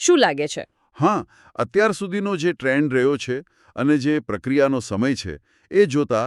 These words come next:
Speaker 2: આ શક્યતા ઘણી પ્રબળ છે. જુલાઈ ફર્સ્ટ કે સેકન્ડ વીક.
Speaker 1: સારું.
Speaker 2: પણ એક વાત ખાસ યાદ રાખવાની.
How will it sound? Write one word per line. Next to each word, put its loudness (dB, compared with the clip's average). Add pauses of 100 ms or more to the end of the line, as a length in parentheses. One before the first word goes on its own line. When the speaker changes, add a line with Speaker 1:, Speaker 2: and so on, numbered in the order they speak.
(400)
Speaker 2:
આ 0
શક્યતા -2
ઘણી 0
પ્રબળ 0
છે. -12 (640)
જુલાઈ 2
ફર્સ્ટ -6
કે -4
સેકન્ડ -4
વીક. -12 (220)
Speaker 1:
સારું. 0 (200)
Speaker 2:
પણ 0 (720)
એક -2
વાત 0
ખાસ -2
યાદ -2
રાખવાની. -12